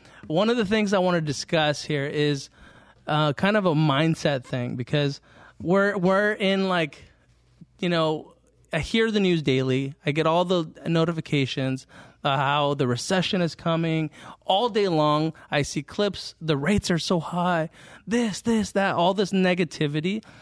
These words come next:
But at the end of the day, you and I are realtors. We have to make a living. We wanna work. How do we get past all of this crap in the, in, you know, in the airways that we just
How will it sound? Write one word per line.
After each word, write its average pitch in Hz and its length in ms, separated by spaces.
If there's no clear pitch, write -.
But 190 160
at 190 100
the 185 80
end 196 120
of 202 40
the 196 80
day, 180 140
you 180 200
and 175 80
I 165 140
are 151 140
realtors. - 520
We 143 180
have 156 200
to - 80
make 151 180
a - 40
living. 175 420
We 151 100
wanna 143 280
work. 139 380
How - 300
do 220 80
we 220 140
get 185 260
past - 560
all 226 300
of 185 180
this 170 300
crap 165 440
in 175 240
the, 170 160
in, 170 340
you 165 120
know, 151 160
in 156 160
the - 100
airways 135 460
that 123 160
we 123 120
just 127 320